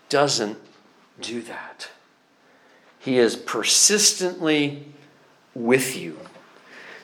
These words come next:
And that's what the last of these tells us, that, that you are God's child deep inside. You know this. Verse sixteen and seventeen, the Spirit Himself testifies with our spirit that we are God's children.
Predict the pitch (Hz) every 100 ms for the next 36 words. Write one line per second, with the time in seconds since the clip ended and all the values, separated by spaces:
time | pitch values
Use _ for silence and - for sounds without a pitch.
0 | - 110 120 156 170 156 123 131 160 156
1 | 139 120 113 - 139 156 123 117 - 131
2 | 107 - - - - 117 117 - - _
3 | - - - - 143 165 175 151 143 139
4 | - - 147 156 139 123 - 147 147 147
5 | 120 - 143 151 131 170 175 110 127 143
6 | 117 101 85 - - - - - - 113
7 | - 170 - 170 135 117 151 147 139 139
8 | 123 101 - - - 123 - 156 165 135
9 | - - - 143 139 175 147 - - 156
10 | - 143 139 135 135 127 131 143 139 -
11 | 131 127 127 123 120 123 147 147 139 131
12 | 131 - - 165 156 110